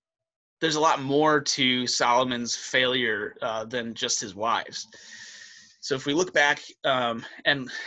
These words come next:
like Mike said, it really goes back to a matter of his heart not being in the right place. So let's look back at some of his accomplishments. Uh, and I think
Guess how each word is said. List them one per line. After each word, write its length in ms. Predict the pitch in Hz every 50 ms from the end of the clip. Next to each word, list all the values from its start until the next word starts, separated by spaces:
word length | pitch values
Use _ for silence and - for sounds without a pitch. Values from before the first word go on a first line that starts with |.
| - - - - -
like 200 | - 135 127 131 - - - - -
Mike 200 | 143 139 143 139
said, 180 | - 139 127 117
it 100 | 110 120
really 200 | 143 151 147 135
goes 400 | 139 135 123 127 120 - - _ _ -
back 200 | 139 117 117 -
to 140 | - 147 120
a 40 | 120
matter 260 | 123 120 123 117 107
of 80 | 101 - - - -
his 140 | - 123 -
heart 380 | - - - 127 107 - -
not 220 | 120 113 107 - -
being 200 | 127 113 113 113
in 80 | 104
the 80 | 98 90
right 220 | 95 95 85 -
place. 420 | _ - - - - - - - - _ _ _ _ _ _ _ _ _ _ _ _ _ _ _ _ _ _ - - _ -
So 260 | - - 139 117 110 -
let's 300 | 135 156 160 - - -
look 300 | 240 208 226 226 - _ -
back 200 | 190 185 185 175
at 80 | 147
some 140 | - - 160
of 100 | 151 147
his 140 | 151 147 139
accomplishments. 840 | 131 - - - 127 123 - 123 - - 113 - - - - - - _ - - - - - - - - - - - - -
Uh, 180 | - 117 107 104
and 100 | 131 135
I 60 | 139
think 320 | 135 - 160 156 147 -